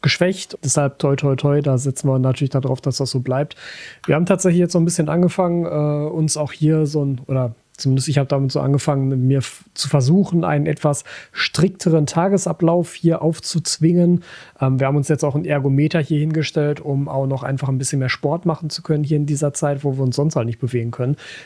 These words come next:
Denn normalerweise bin ich tatsächlich jemand, der relativ gerne, mh, einfach einen langen Spaziergang mal macht. Ich bin früher viel gelaufen. Ich hatte früher auch eine Phase, wo ich Halbmarathon gelaufen bin. Und, ähm, mittlerweile ist es dann eben so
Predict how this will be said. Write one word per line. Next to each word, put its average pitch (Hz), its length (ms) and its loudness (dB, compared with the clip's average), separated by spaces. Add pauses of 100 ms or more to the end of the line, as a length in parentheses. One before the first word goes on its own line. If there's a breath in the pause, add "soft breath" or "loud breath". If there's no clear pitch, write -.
(120 loud breath)
Denn 135 240 4
normalerweise 151 540 4
bin 151 100 4
ich 156 120 2
tatsächlich 156 340 0
jemand, 151 260 2
der 135 160 0
relativ 147 540 0
gerne, 156 480 4 (440 soft breath)
mh, 135 380 4
einfach 139 280 2
einen 143 100 4
langen 139 160 2
Spaziergang 143 500 2
mal 127 100 2
macht. 110 300 -4 (480 loud breath)
Ich - 160 0
bin 135 160 4
früher 156 260 2
viel 156 200 0
gelaufen. 185 680 -2
Ich - 360 -8 (100)
hatte 139 240 0
früher 147 240 2
auch 139 80 0
eine 135 100 0
Phase, 131 300 -2
wo 135 80 2
ich 127 140 0
Halbmarathon 175 480 2
gelaufen 160 400 -2
bin. 160 200 -2 (300 loud breath)
Und, 131 420 0
ähm, 127 280 0
mittlerweile 127 440 0
ist 135 120 -2
es 143 80 -8
dann 131 160 -4
eben 131 160 0
so 131 280 -4